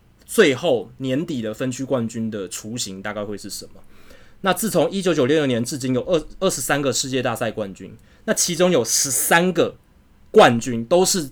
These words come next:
当年六月初的时候分区第一名哦，所以这个比例也是非常高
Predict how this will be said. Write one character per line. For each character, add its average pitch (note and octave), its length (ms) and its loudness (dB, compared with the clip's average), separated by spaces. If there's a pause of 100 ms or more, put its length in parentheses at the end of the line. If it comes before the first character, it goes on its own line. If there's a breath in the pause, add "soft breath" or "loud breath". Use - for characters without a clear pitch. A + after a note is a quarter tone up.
(140)
当 E3 260 2
年 B2+ 200 0
六 E3+ 220 6
月 D#3+ 160 6
初 C#3+ 280 -2
的 C3 100 0
时 A2 160 -10
候 A#2+ 140 -2
分 A#2 180 -4
区 A#2 140 -8
第 A2 220 -6
一 G#2+ 40 -6
名 E2+ 220 -12
哦， - 80 -20 (420 soft breath)
所 - 140 2
以 C4 60 6
这 C4+ 80 4
个 B3+ 60 6
比 B2+ 200 -2
例 G3 140 0
也 C#3+ 100 4
是 D3+ 140 -2
非 D3+ 100 2
常 B2 160 0
高 A2+ 160 -4